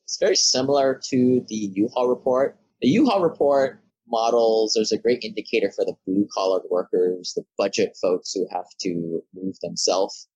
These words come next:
where the Van Lines is more your white-collar workers, where if you're a corporate worker, you have to get moved, relocated.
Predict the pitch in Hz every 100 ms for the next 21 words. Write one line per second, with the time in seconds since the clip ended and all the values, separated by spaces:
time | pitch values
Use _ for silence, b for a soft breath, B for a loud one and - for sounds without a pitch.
0 | _ 104 104 104 110 139 165 139 123 120
1 | 120 107 104 104 101 95 87 104 - -
2 | - 107 98 76 82 - 78 76 76 -
3 | 82 78 76 - _ 78 - 85 82 -
4 | 113 117 95 95 - 92 85 82 80 87
5 | 90 - 90 78 - 87 85 - 87 82
6 | - - 85 80